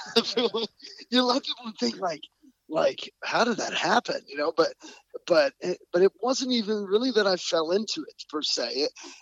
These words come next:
like, w-, when I was, uh, looking at colleges, I was very interested in broadcasting and, uh, doing exactly what I'm doing now, play-by-play broadcasting.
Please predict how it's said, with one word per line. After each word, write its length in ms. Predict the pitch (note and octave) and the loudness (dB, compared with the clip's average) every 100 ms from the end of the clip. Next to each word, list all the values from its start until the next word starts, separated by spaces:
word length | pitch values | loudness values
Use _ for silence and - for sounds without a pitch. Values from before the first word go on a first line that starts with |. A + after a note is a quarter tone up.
| _ | _
like, 320 | D#3 D#3+ - _ _ | 0 0 -2 _ _
w-, 180 | D#3+ - E3 | -8 -6 2
when 160 | E3 | 2
I 380 | D#3+ B2+ D#3+ G3+ G#3+ | 4 2 4 2 -2
was, 640 | E3+ D#3+ D#3 D3 - - - | -2 -2 -2 -4 -4 -6 -8
uh, 320 | D#3+ G#2+ A2 | -8 -6 -6
looking 400 | G2+ F3+ - F3 | -8 -6 -6 -6
at 120 | C#3 - | -8 -8
colleges, 840 | C#3 G2+ G#2 - F3+ G#2+ B2+ - - _ - - | -10 -8 -12 -12 -10 -8 -6 -6 -8 _ -20 -4
I 160 | C#3+ | -2
was 480 | D#3+ D3 C#3+ C3+ - - | 0 -2 -2 0 0 4
very 300 | D#3+ F#3 G3 | 8 8 8
interested 400 | F#3 F3+ F3 E3+ | 4 0 0 0
in 80 | E3 | 0
broadcasting 800 | D3+ D3 - D3 C#3+ - D#3+ G3 _ - - _ | 0 0 -4 -4 -4 -4 -6 -8 _ -20 -20 _
and, 340 | - D#3+ D3 C#3+ - - - | 0 4 4 2 -4 -10 -2
uh, 220 | B2+ B2 C3+ D#3 | 0 0 -2 2
doing 140 | D3+ | 2
exactly 580 | C3+ - D3+ C3 - D#3+ | 2 2 2 2 0 0
what 100 | D3+ | 2
I'm 120 | D3 | 2
doing 260 | D3 C3+ C3+ | 2 0 0
now, 180 | A2+ A2+ | -4 -4
play-by-play 600 | - C#3 C3+ C3+ - C3 | -4 -2 0 -2 -2 -4
broadcasting. 760 | B2 A2+ - G#2+ G#2+ - - | 0 0 0 -2 0 0 -4